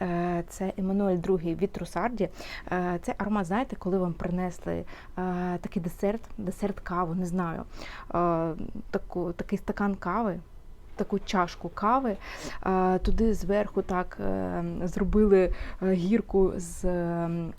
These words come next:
вершків, посипали трішечки шоколадною стружкою, туди добавили горішків, а потім ще горіхового топінгу туди додали. Ну, взагалі, це, е, я вважаю, прям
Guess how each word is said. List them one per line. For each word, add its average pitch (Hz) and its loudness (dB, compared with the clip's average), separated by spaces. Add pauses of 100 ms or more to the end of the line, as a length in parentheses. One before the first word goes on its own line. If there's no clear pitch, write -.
(120)
вершків, 190 -2 (520)
посипали 208 4
трішечки 202 -2
шоколадною 196 2
стружкою, 170 -4
туди 185 2
добавили 208 4
горішків, 202 0 (380)
а 175 0
потім 226 2
ще 208 0 (120)
горіхового 208 2
топінгу 190 0
туди 190 0
додали. 180 2 (460)
Ну, 208 0
взагалі, 190 2
це, 233 2
е, 170 4
я 185 4
вважаю, 175 0
прям 160 -6